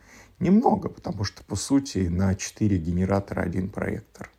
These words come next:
Но все равно это те люди, не надсмотрщики. Они, э, делают важную работу. Это компьютер,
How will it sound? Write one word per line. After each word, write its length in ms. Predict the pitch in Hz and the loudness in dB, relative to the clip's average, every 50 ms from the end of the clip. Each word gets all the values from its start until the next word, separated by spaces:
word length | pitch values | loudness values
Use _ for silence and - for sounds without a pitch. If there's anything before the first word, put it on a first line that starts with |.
| _ _ _ - - - - - - - - - | _ _ _ -20 -20 -18 -16 -16 -16 -16 -8 0
Но 240 | 98 101 110 107 92 | 4 6 6 6 6
все 200 | 90 - 123 131 | 4 2 2 4
равно 200 | 156 175 180 123 | 4 6 6 4
это 180 | 85 - - | 4 2 -2
те 160 | - - 104 95 | -4 0 2 4
люди, 260 | 98 110 110 92 87 | 4 4 4 4 2
не 180 | 82 90 95 107 | 2 4 4 4
надсмотрщики. 1120 | 107 101 95 - - 147 175 190 175 - - 85 85 - - - - - - - - 107 - - - - - - - | 4 4 0 -2 -4 -2 0 0 0 0 -2 -6 -6 -6 -6 -8 -10 -12 -12 -12 -12 -12 -14 -18 -20 -20 -20 -16 -8
Они, 580 | - 87 90 117 147 147 135 123 113 104 98 95 95 90 | -4 0 2 2 2 2 0 2 2 4 4 2 2 0
э, 280 | - - 90 85 90 101 | -2 -2 -2 -2 -2 0
делают 440 | 90 95 107 110 107 107 98 101 - | 2 4 6 6 6 4 2 2 2
важную 340 | 110 110 104 107 101 104 98 | 2 2 4 4 6 6 6
работу. 400 | 104 113 127 170 165 - - - | 4 2 2 0 -2 -2 -2 -6
Это 160 | - - - - | -8 -8 -10 -8
компьютер, 680 | - 90 92 101 - - - - - - - - | -6 -6 -6 -4 -4 -4 -6 -6 -6 -14 -14 -16